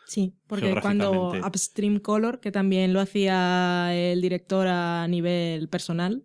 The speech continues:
Speaker 2: Sí.
Speaker 1: tenía problemas de, que
Speaker 2: Sí.
Speaker 1: lo diga el señor Daniel Roca, que lo intentó tantas veces.
Speaker 2: Sí, cierto. Nos quedan por probar todavía un par de plataformas online, un par de, de programas, entre ellos iTunes, por ejemplo, aunque iTunes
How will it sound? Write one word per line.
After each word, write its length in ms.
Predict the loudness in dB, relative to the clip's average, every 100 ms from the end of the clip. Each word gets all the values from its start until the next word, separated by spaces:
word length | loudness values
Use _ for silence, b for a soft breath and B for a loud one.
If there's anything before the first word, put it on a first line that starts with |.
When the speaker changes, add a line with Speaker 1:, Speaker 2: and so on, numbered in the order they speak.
| _
Speaker 2:
Sí. 240 | -2 0 0 -6 0
Speaker 1:
tenía 300 | 4 4 4
problemas 580 | 2 2 2 -2 -6 -6
de, 580 | -4 -4 -4 -8 -12 -18 -20
que 80 | -8
Speaker 2:
Sí. 120 | -2
Speaker 1:
lo 120 | 2 2
diga 140 | 2
el 40 | 2
señor 220 | 2 2
Daniel 260 | 2 0 0
Roca, 300 | -4 -6 -6
que 80 |
lo 40 | -4
intentó 280 | -4 -4 -6
tantas 400 | -8 -8 -10 -10
veces. 280 | -12 -14 -8
Speaker 2:
Sí, 400 | 0 2 0 -4
cierto. 440 | -2 -2 0 -8 -6
Nos 120 | -4 0
quedan 180 | 0
por 160 | 0 0
probar 360 | 2 2 0 -2
todavía 460 | -2 2 2 0
un 100 | -2
par 140 | -4 -4
de 60 |
plataformas 580 | -4 -6 -6 -4 -4 -4
online, 360 | -4 0 0 0
un 60 |
par 140 | -4 -4
de, 360 | -2 0 -2 -2
de 200 | -2 -2
programas, 680 | 0 2 2 2 0 -2 -8
entre 240 | -6 -2 0
ellos 180 | 0 0
iTunes, 280 | -2 -4 -4
por 160 | -2
ejemplo, 520 | -2 0 0 -2 -4 -6
aunque 300 | -10 -2 0
iTunes 760 | 0 0 0 0 -2 -4 -6